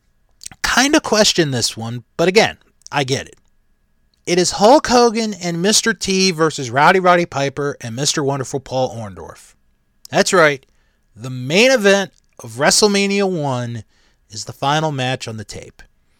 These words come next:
And, you know, I've been doing this podcast, and, God, we've gone through fifteen tapes so far. This is the second one, actually, I'm thinking.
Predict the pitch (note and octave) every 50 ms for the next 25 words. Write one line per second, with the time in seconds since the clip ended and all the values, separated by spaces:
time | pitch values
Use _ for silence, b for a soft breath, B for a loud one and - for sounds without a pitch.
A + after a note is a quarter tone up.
0 | b b b b b b b b b b b b b b b b _ - D3+ E3+
1 | F#3+ G3 G3+ G#3 G#3 G#3 G3+ G3 G3 F#3 E3 B B B C3 C3+ D3+ F3+ G3 F#3
2 | D#3 C#3 A#2+ B2 A#2+ A#2 C#3+ D#3+ E3 E3 D#3 D3 - - - D3+ D3 D3 D3 -
3 | - - C3+ C3+ C3+ C3+ C#3 C#3 B2+ - - - - - G#2+ G#2+ G#2+ G#2+ G2+ G2+
4 | G2+ G2 G2 G2 F#2 _ _ _ _ _ _ _ _ _ _ _ _ - - C#3
5 | C#3+ A#2 F2+ E2+ F#2+ A#2+ C3 B2 - - - _ _ - A#2 A#2+ B2 B2 A2+ _
6 | - G#2 A2 A2 G#2+ G#2 F#2+ - _ _ _ _ _ _ _ _ _ _ _ _
7 | - - _ _ _ _ _ - - - - - _ - - B2+ C#3 C#3+ C#3+ C#3
8 | B2+ A2 - - - A#2+ C3+ C#3+ - - - - - - - - _ _ _ _
9 | _ _ - - - - - - D#3 D3 C#3+ C#3+ - C#3+ D3 D3 D3 D#3+ E3 D#3+
10 | - _ _ _ _ _ _ _ _ _ _ _ _ _ _ _ _ _ _ _
11 | _ _ _ _ _ _ _ - A#2+ A#2+ A#2+ A#2 A#2 B2+ D3 E3 G3 A3+ G#3+ F#3+
12 | - - - - - - - - - - - F3+ F3 E3+ E3+ E3 E3 D#3+ D3+ C#3+
13 | B2+ A#2+ A2+ B2 C#3 C3 - - - - - - - G#3+ A#3 C#4 - - G#3 C#3
14 | B2 A2+ G#2 F2+ D#2+ - - B2 C#3+ D#3+ D#3+ - - - F2+ F2 F#2 G2 - -
15 | A#2 A2+ G#2 - - F#2+ G2+ G#2+